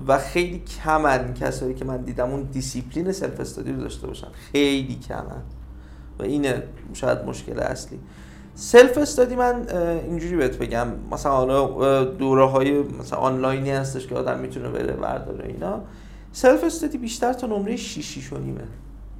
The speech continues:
مثلاً تو آیلتس طرف خودشو می‌تونه تا شیش هم برسونه حتی. ولی کسی که نمرهٔ هفت، هفت و نیم اینا می‌خواد، نه.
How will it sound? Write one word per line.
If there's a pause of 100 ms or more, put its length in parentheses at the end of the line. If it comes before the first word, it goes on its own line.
(760)
مثلاً
تو
آیلتس
طرف
خودشو
می‌تونه
تا
شیش
هم
برسونه
حتی. (1120)
ولی
کسی
که
نمرهٔ
هفت،
هفت
و
نیم
اینا
می‌خواد، (600)
نه.